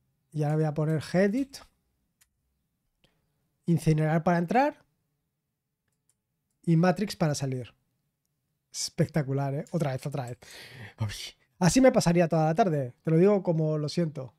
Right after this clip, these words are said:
Gedit. Ahora. Incinerar para entrar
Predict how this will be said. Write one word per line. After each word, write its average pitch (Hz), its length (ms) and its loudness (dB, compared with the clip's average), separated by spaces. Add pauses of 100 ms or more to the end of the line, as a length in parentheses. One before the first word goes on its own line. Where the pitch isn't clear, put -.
(100)
Gedit. - 1400 -10 (260)
Ahora. 131 340 -14 (1000)
Incinerar 156 520 -2
para 175 160 2
entrar 240 480 0